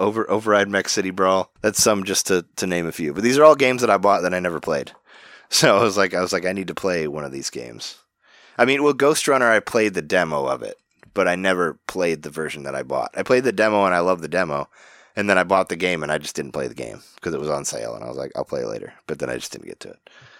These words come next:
So that was another, that was another, uh, goal that I had for twenty twenty-two.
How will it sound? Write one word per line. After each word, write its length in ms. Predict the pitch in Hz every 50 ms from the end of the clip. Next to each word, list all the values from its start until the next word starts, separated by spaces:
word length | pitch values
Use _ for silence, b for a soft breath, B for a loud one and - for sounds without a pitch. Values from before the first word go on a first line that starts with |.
| B B B B B B
So 120 | - -
that 120 | 120 123 123
was 120 | 120 113
another, 380 | 113 95 95 90 87 78 78 -
that 80 | 69 95
was 120 | 87 - 98
another, 360 | 78 76 71 69 67 65 64 62
uh, 80 | 65 64
goal 300 | - - 67 67 65 64
that 120 | 64 58
I 60 | 55
had 340 | 50 - 58 58 57 - - - _ _ _ _
for 180 | _ - - -
twenty 260 | - - 60 53 53
twenty-two. 500 | - - - 50 - - - 57 52 -